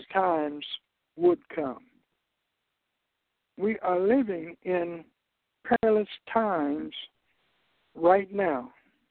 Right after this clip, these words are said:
And everybody ought to find some time to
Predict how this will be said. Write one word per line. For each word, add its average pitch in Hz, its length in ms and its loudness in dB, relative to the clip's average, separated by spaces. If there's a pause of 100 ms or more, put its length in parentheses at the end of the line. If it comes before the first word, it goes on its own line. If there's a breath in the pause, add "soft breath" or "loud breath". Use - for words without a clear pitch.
(1300)
And 147 240 -4 (100)
everybody 202 920 2 (1400)
ought 190 340 6
to 175 100 -2 (100)
find 208 600 0 (160)
some 160 220 -6 (160)
time 165 520 -4 (920)
to - 80 -8